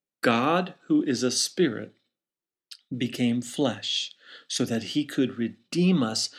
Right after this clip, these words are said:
from the punishment that the law said our sins deserved. But like I said, you and I cannot completely comprehend God,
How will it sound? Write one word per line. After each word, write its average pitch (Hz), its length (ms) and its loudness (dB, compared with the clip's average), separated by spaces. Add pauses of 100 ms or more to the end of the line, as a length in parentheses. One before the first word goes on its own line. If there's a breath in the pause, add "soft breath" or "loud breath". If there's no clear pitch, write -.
(200 loud breath)
from 117 220 0
the 113 100 0
punishment 180 800 0
that 113 220 -4
the 107 100 -8
law 123 460 -2
said 127 500 -2 (240 loud breath)
our 113 180 -4
sins 110 680 -2 (140)
deserved. 104 500 -10 (1800)
But 113 100 -6
like 107 200 -6
I 110 60 -6
said, 139 420 -4 (260 loud breath)
you 131 220 0
and 175 120 2
I 185 220 0
cannot 151 500 -4 (280 loud breath)
completely 139 1040 0 (240 loud breath)
comprehend 143 1040 0 (320 loud breath)
God, 127 580 0